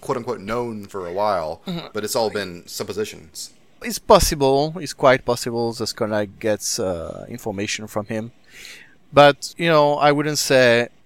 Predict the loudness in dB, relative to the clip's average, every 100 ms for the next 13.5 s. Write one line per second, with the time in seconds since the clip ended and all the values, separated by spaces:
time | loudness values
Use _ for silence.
0 | _ -14 -8 -8 -10 _ _ -6 -2 -2
1 | -4 -8 -14 -16 -18 -20 -10 -8 -8 -6
2 | -6 -2 0 0 -2 -2 -2 -4 -4 -2
3 | -4 -8 -12 -20 _ -10 -8 -8 -10 -4
4 | -2 -2 -4 _ -20 -20 _ -10 -10 -10
5 | -10 -12 -12 -14 -14 -16 -20 -20 _ _
6 | _ _ 2 4 4 0 -4 -4 -2 -2
7 | 0 0 -2 -8 -12 -6 -6 -2 -4 2
8 | 4 4 2 -2 -2 -6 -2 0 0 -2
9 | -6 -12 -20 -20 -20 -20 -20 -20 -12 -4
10 | -2 -2 -4 -2 -2 0 -2 -4 -12 -10
11 | -8 -8 -8 -14 -12 -12 -8 -8 -6 -8
12 | -6 -4 -6 -4 -6 -4 -4 -2 -2 -4
13 | -6 -8 -6 -2 -2